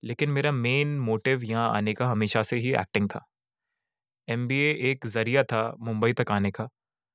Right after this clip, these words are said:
तो मैंने सोचा था कि यहाँ पे आने के बाद college के साथ-साथ auditions और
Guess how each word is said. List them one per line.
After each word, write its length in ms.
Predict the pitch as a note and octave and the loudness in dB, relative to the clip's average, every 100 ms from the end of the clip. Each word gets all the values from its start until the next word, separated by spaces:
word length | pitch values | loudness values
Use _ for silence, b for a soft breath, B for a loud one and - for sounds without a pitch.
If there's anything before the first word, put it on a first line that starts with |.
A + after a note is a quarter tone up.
| _ _ _ - | _ _ _ -4
तो 60 | |
मैंने 280 | C3 C3+ D3+ | 0 2 2
सोचा 320 | D3 C3 B2+ C#3+ | 0 0 2 2
था 160 | C#3 | 0
कि 120 | C3 | 0
यहाँ 280 | D3 A#2 A2+ | -4 -2 -2
पे 120 | A2 | 0
आने 240 | B2+ A#2 A#2 | 0 0 -2
के 140 | B2+ | -2
बाद 260 | A#2 B2 B2 - | 0 0 -2 -2
college 320 | A2+ A#2 C3 | 0 2 2
के 100 | C3+ | -2
साथ-साथ 480 | B2 A2 - A#2+ - | 0 0 0 -2 -2
auditions 600 | B2 G#2+ A2 - A2+ A2 - | -4 -2 -2 -2 -2 -4 -4
और 240 | A2+ G#2+ | -4 -4